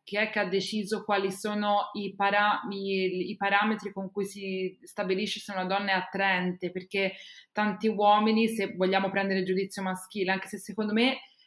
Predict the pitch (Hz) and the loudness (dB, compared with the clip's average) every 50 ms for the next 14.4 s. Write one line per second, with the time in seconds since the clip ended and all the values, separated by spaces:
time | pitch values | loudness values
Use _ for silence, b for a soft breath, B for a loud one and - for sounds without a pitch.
0 | B _ _ - 202 196 190 180 - - - 208 208 202 196 196 196 190 185 185 | B _ _ 2 4 4 4 4 2 0 -2 0 4 4 6 6 8 8 6 6
1 | 180 180 180 175 175 175 175 170 165 156 151 - _ - 185 202 202 196 208 208 | 6 4 2 0 -2 -4 -6 -6 -8 -8 -10 -12 _ -4 -2 0 2 4 6 6
2 | 196 190 196 190 190 202 196 196 196 185 190 190 196 190 190 185 185 185 185 185 | 6 4 2 0 0 0 0 0 0 2 2 2 2 4 4 4 4 4 2 2
3 | 190 185 185 185 180 - - - - _ - - 214 233 - 226 214 220 220 - | 2 4 4 4 4 4 0 -4 -14 _ -4 2 2 2 4 4 2 2 2 2
4 | - 220 208 - - - 180 - 196 190 185 - 196 196 196 196 190 202 196 196 | 0 0 0 0 -4 -10 -4 -2 -2 0 0 2 2 4 4 2 2 0 -2 0
5 | 202 202 196 190 190 180 170 175 180 175 175 - 226 240 240 240 - - 190 202 | 0 2 2 4 2 2 2 0 -2 -2 -2 2 2 2 2 2 0 -4 -6 -4
6 | 190 196 190 190 - - 185 190 185 - - 220 220 214 - - 262 269 262 214 | -2 -2 -4 -4 -4 -6 -8 -8 -8 -4 0 0 0 0 2 0 2 2 0 0
7 | 202 196 190 196 190 175 202 220 233 254 277 - - - _ - _ _ 202 202 | -2 -2 -2 -2 -2 2 2 2 4 4 2 0 -4 -10 _ -20 _ _ -8 -4
8 | 202 214 226 233 220 196 185 190 190 196 208 208 220 240 269 285 277 196 180 160 | 0 2 2 2 4 4 2 2 2 2 2 4 4 4 4 2 2 -2 -4 -2
9 | - 185 220 262 262 214 - 196 185 202 214 220 220 208 196 220 - 208 220 226 | 0 2 2 2 2 0 0 -2 -2 0 0 0 2 2 0 0 -2 -2 0 0
10 | 226 226 - 190 190 - - 196 196 202 226 240 - 247 - - 202 190 185 175 | -2 -2 -2 -6 -8 -4 -2 0 0 2 0 0 -4 -6 -6 -2 0 2 2 0
11 | 180 B B B B B _ _ 185 - - 202 190 - - 226 208 180 170 - | 0 B B B B B _ _ -12 -6 -6 -6 -4 -2 -2 -2 -2 -2 -4 -8
12 | - - - 208 190 185 175 170 180 180 - 285 277 254 262 277 277 - - - | -10 -4 -2 0 2 2 2 0 0 0 2 4 6 8 6 6 4 0 -2 0
13 | 254 240 220 196 185 180 - 220 214 208 220 214 - 294 294 285 294 240 233 226 | 2 2 2 2 -2 -4 -4 -6 -4 -4 -4 -2 0 0 0 0 0 -2 -2 -2
14 | 202 - - 208 185 175 170 | -4 -4 -2 -2 -2 -2 -2